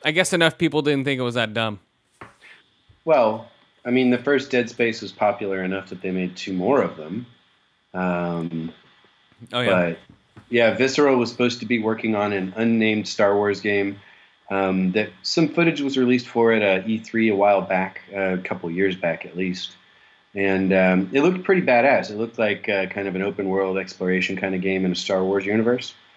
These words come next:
Speaker 2: Um, kinda like kotor in some ways, um, but, uh, apparently, uh, Visceral was fucking it up. They, uh, they had turned it into a linear story-driven game that,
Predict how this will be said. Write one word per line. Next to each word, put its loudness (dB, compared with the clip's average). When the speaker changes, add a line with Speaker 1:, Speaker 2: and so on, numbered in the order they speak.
Speaker 2:
Um, 2
kinda 2
like 2
kotor -2
in 0
some -2
ways, -4
um, -4
but, 2
uh, -4
apparently, 0
uh, 0
Visceral 2
was -2
fucking -2
it 0
up. 2
They, -2
uh, -2
they 4
had 2
turned 4
it 4
into 4
a 2
linear 2
story-driven 0
game 0
that, 0